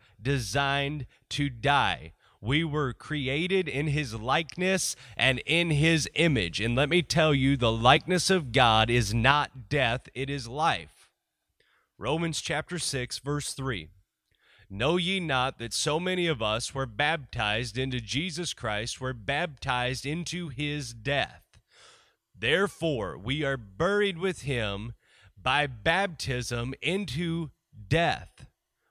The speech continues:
We are buried with him by baptism into death, that like as Christ was raised up from the dead by the glory of the Father, even so we also should walk in the newness of life.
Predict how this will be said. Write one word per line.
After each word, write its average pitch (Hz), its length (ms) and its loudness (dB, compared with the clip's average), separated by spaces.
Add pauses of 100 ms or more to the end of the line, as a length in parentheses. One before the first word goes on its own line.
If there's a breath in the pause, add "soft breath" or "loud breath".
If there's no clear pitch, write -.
(120)
We 147 200 0
are 139 140 2
buried 170 640 2
with 190 240 2
him 123 480 2 (240 soft breath)
by 120 240 4
baptism 113 1120 -6 (280 soft breath)
into 175 460 -2
death, 101 640 -4 (360 soft breath)
that 107 280 -2
like 131 360 -2
as 160 180 -2
Christ 127 440 -4
was 113 220 -10
raised 160 500 -4
up 135 220 -6
from 127 180 -8
the 110 80 -6
dead 92 420 -6
by 101 140 -6
the 110 140 -8
glory 165 440 -2
of 120 140 -6
the 110 80 -8
Father, 101 500 -6 (460 loud breath)
even 208 420 -2
so 117 600 -4
we 170 300 -4
also 143 460 -2
should 123 440 -6
walk 135 460 -2
in 131 240 -4
the 123 100 -4
newness 160 580 -2
of 117 160 -8
life. 98 460 -4